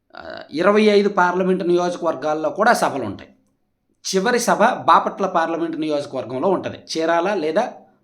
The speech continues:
పరుచూరు లేదా అద్దంకి, ఈ మూడు చోట్లలో ఎక్కడో దగ్గర ఉంటది. చివరి సభ, లాస్ట్ సభ బాపట్ల పార్లమెంట్ పరిధిలో అయితే ఉంటది.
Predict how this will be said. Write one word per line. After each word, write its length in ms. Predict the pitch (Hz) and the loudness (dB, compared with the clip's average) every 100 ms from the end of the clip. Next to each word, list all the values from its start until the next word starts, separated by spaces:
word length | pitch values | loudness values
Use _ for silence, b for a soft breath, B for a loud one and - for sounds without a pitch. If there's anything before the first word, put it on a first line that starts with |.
| - | -6
పరుచూరు 580 | 151 143 156 156 202 - | -4 -4 -4 -2 -4 -4
లేదా 200 | 143 170 | -2 0
అద్దంకి, 400 | 170 110 151 - | 0 -2 -8 -8
ఈ 140 | 113 143 | -6 -4
మూడు 240 | 151 160 160 | -2 -2 -4
చోట్లలో 280 | 147 175 180 | -4 -4 -4
ఎక్కడో 240 | 151 143 | -4 -6
దగ్గర 220 | 123 139 | -6 -8
ఉంటది. 220 | 123 - - _ _ _ _ _ - | -10 -12 -18 _ _ _ _ _ -2
చివరి 160 | 202 202 | 0 0
సభ, 180 | 131 | -2
లాస్ట్ 440 | 92 104 180 214 - | -4 0 2 2 -2
సభ 260 | 185 143 220 - - | -4 -2 -4 -6 -4
బాపట్ల 420 | 139 180 220 196 | 2 2 2 -4
పార్లమెంట్ 500 | 175 160 160 160 - | -2 -2 -2 -6 -8
పరిధిలో 260 | 165 127 135 | -8 -6 -6
అయితే 180 | 123 185 | -6 -6
ఉంటది. 340 | 127 92 | -6 -10